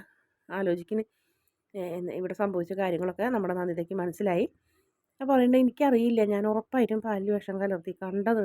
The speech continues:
സത്യമാണെന്നൊക്കെ" പറയും. എന്നിട്ട് വിഷം കലർത്തുന്ന ഭാഗങ്ങളൊക്കെ എനിക്ക് കാണിക്കുന്നത്. അപ്പോൾ നന്ദിത അതൊക്കെ മറിഞ്ഞ് നിന്ന് കാണുന്നുണ്ടായിരുന്നു. അങ്ങോട്ടും ഇങ്ങോട്ടൊക്കെ നോക്കിയിട്ടാണ് നമ്മുടെ രാജശ്രീ പൊടി കലക്കുന്നത് പായസത്തിൽ. "ഗോമതിയുടെ പായസം ഇന്നത്തോടുകൂടി എല്ലാവരും അവസാനിക്കണം"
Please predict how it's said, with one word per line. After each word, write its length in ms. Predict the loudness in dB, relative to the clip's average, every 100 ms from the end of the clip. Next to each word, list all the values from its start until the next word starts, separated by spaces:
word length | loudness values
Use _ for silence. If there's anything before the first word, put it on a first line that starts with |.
| -2
സത്യമാണെന്നൊക്കെ" 680 | -10 -20 _ 2 2 2 -2
പറയും. 280 | -2 -2 -4 _ _ _ -4
എന്നിട്ട് 260 | 0 4 6
വിഷം 340 | 6 4 0
കലർത്തുന്ന 380 | 2 2 2 0
ഭാഗങ്ങളൊക്കെ 500 | 2 0 0 -2 -4
എനിക്ക് 160 | -4 -4
കാണിക്കുന്നത്. 420 | -4 -4 -4 -4 -6
അപ്പോൾ 180 | -6
നന്ദിത 340 | -6 -4 -2 -2
അതൊക്കെ 240 | -4 -4
മറിഞ്ഞ് 340 | -4 -4 -4 -4
നിന്ന് 160 | -6 -6
കാണുന്നുണ്ടായിരുന്നു. 680 | -6 -4 -4 -2 -2 -4 -8 _ _ _ _ 0
അങ്ങോട്ടും 320 | 2 4 4
ഇങ്ങോട്ടൊക്കെ 380 | 2 0 -2 -2
നോക്കിയിട്ടാണ് 560 | -2 -4 -6 -4 -2 -4 -8 -14
നമ്മുടെ 340 | -10 -6 -4 -6 _ _ _ _ _ _ 0
രാജശ്രീ 500 | 4 4 0 -6 -8
പൊടി 300 | 0 0 2
കലക്കുന്നത് 480 | 2 2 -2 -4 -4 -4
പായസത്തിൽ. 520 | -4 -6 -8 -8 -6 -8 _ _ -8
"ഗോമതിയുടെ 540 | -4 -4 -4 -4 -4
പായസം 520 | -6 -6 -6 -6 -6 -8 _ _ _ _ _
ഇന്നത്തോടുകൂടി 540 | -2 -2 2 4 4 4
എല്ലാവരും 420 | 4 2 0 0
അവസാനിക്കണം" 640 | -2 -2 -4 -2 -2 -2